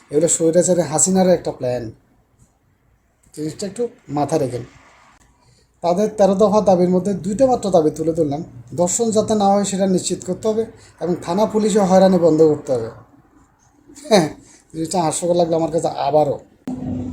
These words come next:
কারণ আওয়ামী লীগের কিছু মহিলা পদ পদবি পাওয়ার আশায় স্বেচ্ছায় প্রতিনিয়ত ধর্ষিত হচ্ছে,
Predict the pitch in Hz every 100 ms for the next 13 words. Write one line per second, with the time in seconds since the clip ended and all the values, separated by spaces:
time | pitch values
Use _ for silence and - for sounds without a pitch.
0 | - 208 208 202 208 214 214 220 254 254
1 | 233 220 202 190 160 - 202 - 226 220
2 | 226 220 208 208 185 190 214 180 - 196
3 | - 240 226 - 233 247 247 254 262 262
4 | 220 196 - 190 170 139 -